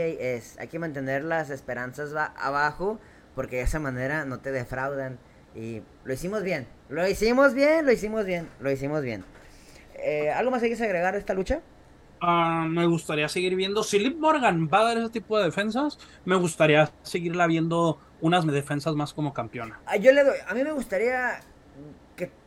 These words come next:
Speaker 1: llegue a Surv-, no, sí, a Survivor Series.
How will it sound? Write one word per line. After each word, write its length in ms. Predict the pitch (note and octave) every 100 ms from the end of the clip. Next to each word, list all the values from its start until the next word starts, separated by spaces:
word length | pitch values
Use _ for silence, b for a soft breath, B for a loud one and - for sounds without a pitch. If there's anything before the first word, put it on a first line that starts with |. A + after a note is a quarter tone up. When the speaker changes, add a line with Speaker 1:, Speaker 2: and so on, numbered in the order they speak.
| -
Speaker 1:
llegue 460 | A#3 A3 B3 A#3
a 200 | E3 D#3+
Surv-, 1120 | - - - - - - - D3+ D3 C3 A#2+ -
no, 260 | C3 C#3+ C#3 - - -
sí, 200 | - F#4
a 80 | D#4
Survivor 400 | - A#3 A#3+ C#4
Series. 420 | D#3+ B2+ G2+ -